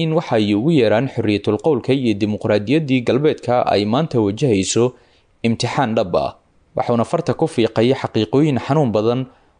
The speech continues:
oo galbeedka waqti xaadirkan uu lugaha kula jiro. Waxa uu dhinaca kale hogaamiyaha Jarmalka ka dhawaajiyey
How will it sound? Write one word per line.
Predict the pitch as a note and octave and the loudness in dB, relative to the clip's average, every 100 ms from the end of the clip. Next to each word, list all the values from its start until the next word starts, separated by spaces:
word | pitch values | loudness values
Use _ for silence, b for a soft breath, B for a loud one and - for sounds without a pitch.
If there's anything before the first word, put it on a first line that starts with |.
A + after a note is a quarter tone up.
| _ | _
oo | A#2 | 0
galbeedka | A2 A#2+ D#3 B2 C#3+ | 2 2 2 0 0
waqti | B2+ - A2+ | 0 -2 -4
xaadirkan | A#2+ C3+ G#2+ - B2 B2+ | 0 2 0 0 -2 0
uu | A#2+ | 0
lugaha | A#2 A#2 C3 A#2+ | 2 2 2 2
kula | G2+ A2+ A2+ | 0 0 0
jiro. | - - - _ _ _ _ | 0 -2 -4 _ _ _ _
Waxa | - - A2+ | -4 0 2
uu | |
dhinaca | C#3+ F#3 A#2 G#2+ | 2 2 0 0
kale | A2+ C#3+ | 0 0
hogaamiyaha | A2+ G#2+ G#2+ D#3 D3 A#2+ | 2 0 2 2 2 2
Jarmalka | D#3+ A#2 G#2 G#2+ | 0 0 -2 -2
ka | D#3+ | 0
dhawaajiyey | C#3 A2 G#2 G2 G#2 A#2+ | 2 4 2 0 0 0